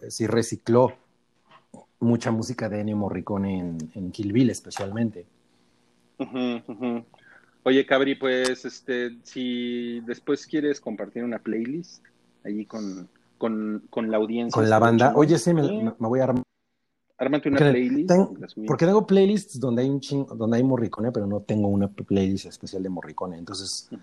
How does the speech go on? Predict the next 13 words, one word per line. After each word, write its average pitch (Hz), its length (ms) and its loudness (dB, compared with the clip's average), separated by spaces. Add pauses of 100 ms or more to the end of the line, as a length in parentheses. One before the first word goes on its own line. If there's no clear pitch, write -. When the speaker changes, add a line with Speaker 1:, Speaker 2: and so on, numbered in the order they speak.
Speaker 1:
voy 123 260 6
a 139 60 6
hacer 127 200 2
eso. 117 320 -4
Hoy, 117 180 0
hoy, 143 240 2
hoy 170 180 4
es 180 140 0
el 131 140 4
día 135 180 2
correcto 110 420 -4
para 90 200 -14
hacerlo. - 300 -14